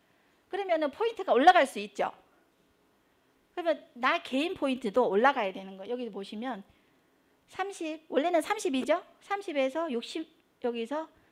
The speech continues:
육십 점이라는 것은 본인이 삼십만 포인트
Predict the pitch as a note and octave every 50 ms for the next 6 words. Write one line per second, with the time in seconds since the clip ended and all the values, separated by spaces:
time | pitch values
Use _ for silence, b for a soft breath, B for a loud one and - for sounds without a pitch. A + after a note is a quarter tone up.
0 | b b C4+ C4 - - F#4 G4 F4 D4 C4+ B3 A#3+ A3 G#3+ G#3+ G#3+ G#3 G#3 G#3
1 | G#3 C#4+ D4 B3+ G3 - - b b b b b b - C#4 D4+ D#4 E4+ E4+ D#4+
2 | D#4 D4+ D#4 D4 - F4+ F4+ F4+ - E4 C4+ B3 A#3 A3 G#3 G#3 - G#3 F#3+ F#3+
3 | G3+ - - - D#3 A#3 A#3